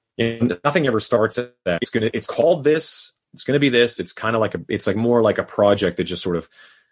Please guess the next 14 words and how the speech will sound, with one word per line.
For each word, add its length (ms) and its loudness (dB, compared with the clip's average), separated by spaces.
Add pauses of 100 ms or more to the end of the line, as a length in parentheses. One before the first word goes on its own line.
(140)
stumbles 580 0
along 400 2
into 240 -4
suddenly 320 -2
becoming, 640 -6 (1000)
you 100 -4
know, 240 -6 (540)
"Well, 120 -4
who's 160 2
gonna 120 0
play 120 2
bass 320 2
on 140 -12
this?" 380 -16